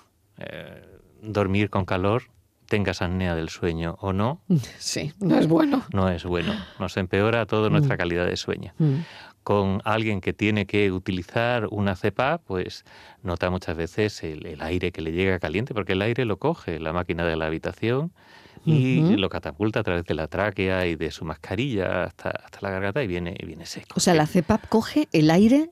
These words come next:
Speaker 1: de la habitación,
Speaker 2: de la habitación.
Speaker 1: lo filtra,
Speaker 2: Ajá.
Speaker 1: ¿vale? Eh, tiene un, normalmente suele tener un filtro que se suele aconsejar cambiar o, o lavar
Speaker 2: Ujú.
Speaker 1: periódicamente.
Speaker 2: Ujú.
Speaker 1: Y ese aire, eh, tiene un pequeño concentrador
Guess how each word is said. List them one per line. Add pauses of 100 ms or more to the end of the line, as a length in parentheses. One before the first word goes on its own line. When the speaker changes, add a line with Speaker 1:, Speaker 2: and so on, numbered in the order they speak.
(160)
Speaker 1:
de
la
habitación,
Speaker 2:
de
la
habitación.
Speaker 1:
lo
filtra, (140)
Speaker 2:
Ajá.
Speaker 1:
¿vale? (640)
Eh,
tiene
un,
normalmente
suele
tener
un
filtro
que
se
suele
aconsejar
cambiar
o,
o
lavar
Speaker 2:
Ujú.
Speaker 1:
periódicamente.
Speaker 2:
Ujú. (420)
Speaker 1:
Y
ese
aire,
eh,
tiene
un
pequeño
concentrador